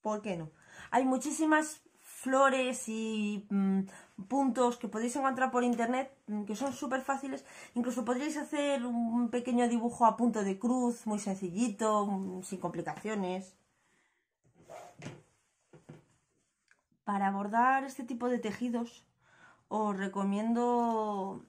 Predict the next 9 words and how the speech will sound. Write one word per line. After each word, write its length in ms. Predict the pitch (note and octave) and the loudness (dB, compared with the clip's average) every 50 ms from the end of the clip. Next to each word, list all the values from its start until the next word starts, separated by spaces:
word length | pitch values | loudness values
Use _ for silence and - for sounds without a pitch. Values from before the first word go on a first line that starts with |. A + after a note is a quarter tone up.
| _ _ - | _ _ -2
agujas 500 | G3 G3 G3 G3+ G3+ - A#3+ B3 B3 - | -2 0 0 -2 -4 -2 0 0 0 -2
que 120 | - B3 | -6 -8
tengan 1200 | B3 - A3 A3 A3 A3 A#3 A#3 A#3 A#3 A#3 A3+ A3+ A3 G#3+ G#3 G3+ G3 F#3+ F3+ F3 E3 E3 E3 - _ _ - | -6 -4 -4 -4 0 2 4 4 6 6 6 4 4 2 0 0 0 0 -2 -2 -4 -8 -10 -14 -18 _ _ 0
ojo, 480 | A3 A#3+ A#3 - - C4 B3+ B3 B3+ B3 - - - - _ _ _ - - _ | 0 0 0 0 2 2 4 4 4 4 2 0 -6 -16 _ _ _ -20 -18 _
ojo 240 | F#3+ F#3 - A3 | -16 -6 -2 4
largo, 340 | G#3+ A3+ A#3+ A#3+ A#3+ C4+ D#4+ | 4 4 4 4 0 -4 -4
lógicamente, 600 | - A#3 - - F#3+ F#3+ G3 G3 A3 A#3 A#3 A#3+ | -6 -6 -6 -6 -4 -2 -2 0 0 -2 -2 -2
para 260 | G#3 G3 F#3 F3 F3 | -2 -2 -2 -2 -2
poder 920 | F3 F3 E3+ E3+ F3+ F3+ F#3 F#3 F#3 F#3 F#3 F#3 F#3 F#3 F#3 F3+ F3+ F#3+ | -4 -6 -4 -2 -2 0 0 0 -2 -2 -2 -2 -2 -2 -4 -6 -8 -12